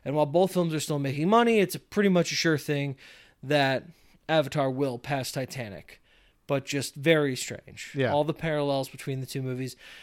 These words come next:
Speaker 1: and the fact that they are chasing each other. <laughs> One is trying to be the other, and the other one's in theaters trying to stop it.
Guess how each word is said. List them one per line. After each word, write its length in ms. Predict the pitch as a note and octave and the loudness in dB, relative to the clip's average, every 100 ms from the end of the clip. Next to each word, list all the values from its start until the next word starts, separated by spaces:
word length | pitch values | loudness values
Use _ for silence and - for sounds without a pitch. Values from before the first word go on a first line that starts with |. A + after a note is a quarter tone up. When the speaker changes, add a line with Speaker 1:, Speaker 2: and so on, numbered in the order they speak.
| - | -14
Speaker 1:
and 140 | C#3+ D3 | -6 -4
the 60 | |
fact 200 | C#3 C#3 | -2 -2
that 120 | C3+ C3 | -4 -6
they 80 | |
are 100 | B2+ | -6
chasing 520 | B2 - E3 D#3+ E3+ D#3 | -4 0 2 2 2 0
each 180 | D#3 D#3 | 2 2
other. 300 | B2+ B2+ C3+ | 2 0 0
<laughs> 80 | |
One 240 | F3+ E3 F3 | 4 6 4
is 80 | - | 2
trying 320 | - F3+ G3 | 2 4 4
to 60 | |
be 100 | F#3+ | 2
the 160 | E3+ F3 | 4 6
other, 320 | F3 G3+ A3+ | 6 6 6
and 120 | F#3 | 4
the 80 | D3+ | 4
other 140 | E3+ E3+ | 4 4
one's 200 | E3 E3 | 2 2
in 160 | F#3+ | 2
theaters 460 | E3+ F#3+ G3+ G#3+ F#3+ | 2 2 4 2 0
trying 300 | D#3+ D3+ D3+ | -2 0 0
to 60 | |
stop 320 | - F3+ F#3+ A3 | 0 2 4 4
it. 200 | A3+ | 2